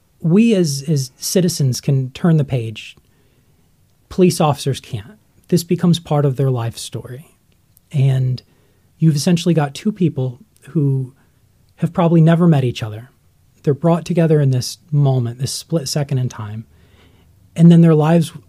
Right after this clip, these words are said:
will now be wrapped around each other for eternity, for better or worse. So I want people to see that. I don't know that I've met a police officer who I felt went out there to try to hurt someone that day.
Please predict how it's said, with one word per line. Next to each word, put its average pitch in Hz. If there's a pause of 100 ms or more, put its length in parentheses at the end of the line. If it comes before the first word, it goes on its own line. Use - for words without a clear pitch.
will 156
now 147
be 139
wrapped 139
around 135
each 127
other 120
for -
eternity, 110 (440)
for -
better 151
or 139
worse. - (540)
So -
I 190
want 185
people 175
to 131
see -
that. 107 (440)
I 208
don't 220
know 208
that 208
I've 147
met 165
a 165
police 139
officer 110 (240)
who 160
I 147
felt 139
went 147
out 135
there 135
to 127
try 123
to 113
hurt -
someone 110
that 104
day. -